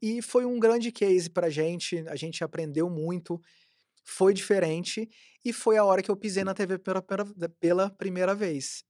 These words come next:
E aí falaram, "Ah, você, você quer fazer um freela pra gente?"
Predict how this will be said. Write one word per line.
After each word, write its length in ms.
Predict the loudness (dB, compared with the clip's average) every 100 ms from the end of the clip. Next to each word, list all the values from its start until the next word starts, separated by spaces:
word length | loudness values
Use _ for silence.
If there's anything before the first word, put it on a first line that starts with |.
| -8
E 100 | -4
aí 200 | -2 -4
falaram, 480 | -6 -4 -4 -6 -12 _ _ _ _ _ _ _ _ _ _ _ -12
"Ah, 300 | -8 -6 -6
você, 520 | -4 -4 -2 -2 -2 _ _ -14
você 280 | -6 -4 -4
quer 200 | -4 -2
fazer 260 | 0 0
um 120 | -2 -6
freela 540 | -2 2 4 4 4
pra 180 | 0 -2
gente?" 560 | -2 -4 -4 -10 -12